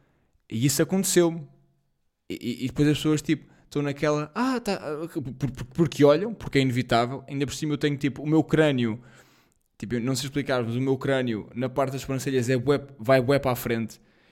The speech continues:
Eu tenho, tipo, um algeroz na cabeça. Isso tem a ver, há uma teoria, ah, antropológica, mais ou menos, que as pessoas que têm, ah, ah, tipo, o, o frontal, ou seja, este, esses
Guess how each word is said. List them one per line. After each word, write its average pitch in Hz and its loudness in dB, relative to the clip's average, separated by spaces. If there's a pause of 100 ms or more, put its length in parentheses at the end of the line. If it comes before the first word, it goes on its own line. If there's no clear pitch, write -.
(120)
Eu 110 -6
tenho, 143 0
tipo, 139 -2
um 135 2
algeroz 131 2
na 117 0
cabeça. 117 -2 (380)
Isso 135 -4
tem 151 2
a - -2
ver, 143 2
há 139 2
uma 135 0
teoria, 127 0 (340)
ah, 110 -4
antropológica, 123 -2
mais 113 -2
ou 117 0
menos, 120 -2
que 113 -2
as 101 -6
pessoas 123 0 (440)
que - -14
têm, 123 0 (100)
ah, 95 -8
ah, - -10
tipo, 120 -8
o, 110 -8
o 113 -6
frontal, 123 0
ou 120 4
seja, 110 -2 (320)
este, 127 -8
esses - -6